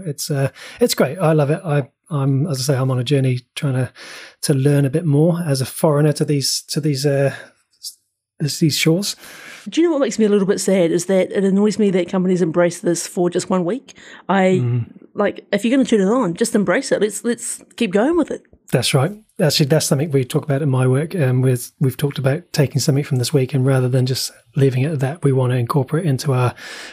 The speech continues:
Speaker 1: our daily and weekly routines as we, as we go, so we can be a bit more, you know, do, do a
Speaker 2: You
Speaker 1: bit more.
Speaker 2: mean,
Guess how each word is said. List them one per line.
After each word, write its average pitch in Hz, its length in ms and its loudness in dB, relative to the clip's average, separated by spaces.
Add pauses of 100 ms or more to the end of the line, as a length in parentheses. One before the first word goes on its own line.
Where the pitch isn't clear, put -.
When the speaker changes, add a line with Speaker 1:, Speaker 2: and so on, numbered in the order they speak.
(120)
Speaker 1:
our 135 140 2
daily 135 380 2
and 127 120 2
weekly 135 320 2
routines 127 580 2
as 127 160 0
we, 123 340 0
as 135 160 -2
we 127 80 2
go, 123 320 0
so 147 200 -4
we 135 120 -2
can 123 280 -4 (520)
be 135 80 0
a 120 60 -4
bit 170 120 -6
more, 131 300 -2 (600)
you 156 80 -2
know, 139 200 0 (320)
do, 175 200 2
do 185 160 2
a 180 40 4
Speaker 2:
You 196 100 4
Speaker 1:
bit 196 60 2
more. 175 180 2
Speaker 2:
mean, 202 220 -4